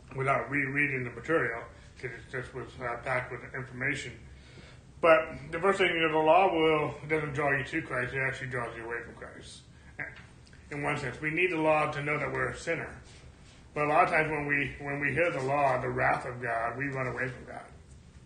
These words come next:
We don't run to God. And so, um, so in that regard, you know, uh, the law had to be until Christ came, but now, and Christ, wa-, and the law was also a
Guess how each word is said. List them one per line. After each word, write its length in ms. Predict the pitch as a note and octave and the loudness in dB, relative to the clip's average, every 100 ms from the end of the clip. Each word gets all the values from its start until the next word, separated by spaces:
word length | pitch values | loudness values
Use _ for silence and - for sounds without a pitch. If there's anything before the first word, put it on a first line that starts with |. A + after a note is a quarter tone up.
| - | -12
We 100 | B2+ | -6
don't 160 | B2+ B2 | -4 -4
run 240 | B2 A2 | -8 -10
to 160 | - B2 | -12 -12
God. 300 | A#2+ - - - - - - - | -10 -12 -14 -18 -20 -20 -20 -10
And 140 | B2+ | -8
so, 460 | B2+ C#3+ C3 B2+ B2 - - - | -4 0 0 0 -2 -10 -20 -8
um, 520 | B2 A#2+ A#2 A2+ A2+ - - - - - - - - - C3 | -2 0 0 -2 -12 -16 -18 -20 -20 -20 -20 -20 -20 -16 -8
so 120 | C#3+ D3 C#3 | -4 -2 -2
in 80 | C3 | 0
that 200 | B2+ B2+ | 0 0
regard, 360 | B2 A#2 A#2 - - - - - - | -2 -4 -8 -12 -18 -20 -20 -20 -8
you 80 | C3+ | -2
know, 100 | B2 | 0
uh, 460 | A#2+ B2 B2+ B2 A2+ - C3+ | 0 -2 -2 -2 -6 -10 -8
the 80 | C3+ | 0
law 180 | C#3 D#3 | 4 6
had 160 | D3 | 4
to 60 | C3+ | 2
be 160 | C#3+ | 2
until 180 | C#3+ B2+ | 2 0
Christ 340 | B2+ C#3+ A#2+ - | -4 -4 -4 -4
came, 220 | D3 B2+ | -2 -2
but 140 | A#2+ | -2
now, 320 | B2 B2 B2+ - | -2 -2 -2 -4
and 160 | C3 B2 | -8 -4
Christ, 280 | D3 C#3 | -2 -2
wa-, 260 | C#3+ C#3+ D3 | -4 -10 -10
and 80 | C#3 | -6
the 60 | |
law 260 | C3 D3 C#3 | -2 0 0
was 140 | C3 | 0
also 340 | C3 B2+ B2+ | 0 -2 -4
a 40 | A#2 | -8